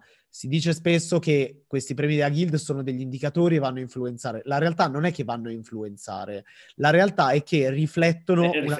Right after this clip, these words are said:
Speaker 1: tendenza
Speaker 2: certo.
Speaker 1: generale. Cioè, tutti stanno parlando
Speaker 2: <coughs>
Speaker 1: di Parasite, per
Speaker 2: Eh.
Speaker 1: esempio,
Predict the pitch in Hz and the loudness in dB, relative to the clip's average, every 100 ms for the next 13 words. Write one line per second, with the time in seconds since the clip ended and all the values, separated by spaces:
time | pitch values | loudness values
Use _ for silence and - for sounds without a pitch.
0 | 151 156 156 147 135 131 135 123 135 101 | 0 4 4 4 -2 -4 -4 0 -2 -2
1 | 101 107 107 _ _ _ _ _ - 160 | -6 -10 -14 _ _ _ _ _ 0 0
2 | 123 - _ 226 226 - - - 131 131 | 0 -6 _ -2 -2 -4 -4 -4 -4 -4
3 | 131 131 - 120 127 123 - 151 143 160 | 0 0 0 0 -2 -4 -6 -8 -2 0
4 | 123 123 - 151 156 139 175 185 156 139 | 2 -2 2 2 2 2 4 4 4 4
5 | 151 120 120 - 135 180 | 2 2 -4 -4 -2 -2